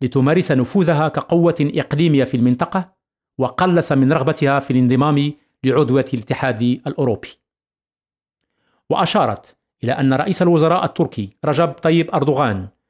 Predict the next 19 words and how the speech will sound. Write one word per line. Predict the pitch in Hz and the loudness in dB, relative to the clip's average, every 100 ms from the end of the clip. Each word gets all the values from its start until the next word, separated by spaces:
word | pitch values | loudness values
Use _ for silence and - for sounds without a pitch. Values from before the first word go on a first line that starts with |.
| _ - | _ -4
كان | 160 151 | 0 2
يطمح | 147 180 165 156 151 147 143 | 2 2 0 0 0 0 0
منذ | 147 135 | 0 2
توليه | 139 131 131 185 160 156 | 2 2 2 2 2 2
لمهام | 139 131 160 | 2 2 2
منصبه | 139 143 - 156 143 156 - | 2 0 -2 -2 0 0 0
في | 127 | -2
عام | 117 139 | 0 0
ألفين | 135 135 117 139 127 | 0 -2 -4 0 0
واثنان | 120 120 123 151 175 185 - _ _ | -2 -6 -2 0 2 0 -6 _ _
في | _ 156 | _ -4
تحقيق | 139 143 - 170 - 156 127 | -2 -6 -4 -6 -2 0 0
هدف | 143 160 147 | 0 0 -2
تركيا | 151 139 135 | -2 -2 -2
المنتظر، | 123 131 165 170 175 - _ _ | 0 0 0 0 -2 -8 _ _
الانضمام | 127 127 120 123 139 156 | -2 0 2 2 2 2
إلى | 147 143 147 - 127 | 2 0 -4 -2 -2
الاتحاد | 113 117 - 135 120 | -2 -6 -4 -2 -2
الأوروبي. | 131 - 147 151 110 - | -4 -4 -4 -2 -2 -6